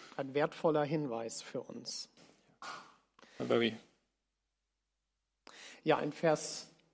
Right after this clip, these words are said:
Speaker 1: in, in Psalm vier machen wir weiter. Da geht es los mit dem Vorsänger, mit Saitenspiel,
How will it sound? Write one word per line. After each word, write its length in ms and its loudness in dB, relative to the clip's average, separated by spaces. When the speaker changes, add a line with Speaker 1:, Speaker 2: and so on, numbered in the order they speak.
Speaker 1:
in, 360 -4
in 220 -8
Psalm 460 -2
vier 440 2
machen 420 -2
wir 160 -2
weiter. 580 4
Da 220 2
geht 260 0
es 240 -2
los 360 2
mit 260 2
dem 160 0
Vorsänger, 880 4
mit 180 -4
Saitenspiel, 1040 2